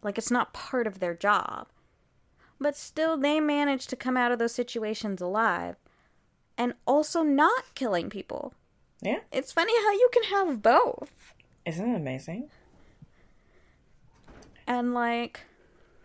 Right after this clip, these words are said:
Speaker 1: I just think, like, if we are gonna have, like, this cop system where we do have people with guns who, you know, do maybe interact with other people with guns, like, it's gotta be a completely different,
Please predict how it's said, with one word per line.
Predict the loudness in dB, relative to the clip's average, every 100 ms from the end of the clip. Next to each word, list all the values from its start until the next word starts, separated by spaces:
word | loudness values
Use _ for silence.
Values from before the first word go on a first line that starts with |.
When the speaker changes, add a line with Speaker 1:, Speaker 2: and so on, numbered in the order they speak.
| -20 -20 _ _ _ _ -12 2
Speaker 1:
I | 4
just | 4 -2
think, | -2 0
like, | 0 -4 -8 _ _ _ _ -8
if | -4
we | 0 4
are | 4 4
gonna | 2 0
have, | 2 2 2 0 -8 _ _ _ _ _
like, | -6 -4 -4 -12 -20 _ _
this | -6 -6
cop | -6 -4 -4 -4
system | -6 -4 -2 -2
where | 0
we | -2 -4
do | -2
have | -2 -2
people | -6 -4 -2
with | -2
guns | 0 0 0 -2 -4
who, | -4 -4 -4 -8 -20 -20 -20 -20 -20 -10
you | -4 -2
know, | -2
do | -2 -2 -2 -4 -4
maybe | -2 0 -2 -4 _ 0
interact | 2 4 6 6 4
with | 2 6
other | 8 8
people | 4 -2 -2 -2
with | 0
guns, | -2 -2 -2 -4 -8 -6
like, | -4 0
it's | 2
gotta | 4 4
be | 2 -2
a |
completely | 2 2 0 -2 -4 -2 -2 -4 -4 -2
different, | -2 -2 -2 -4 -4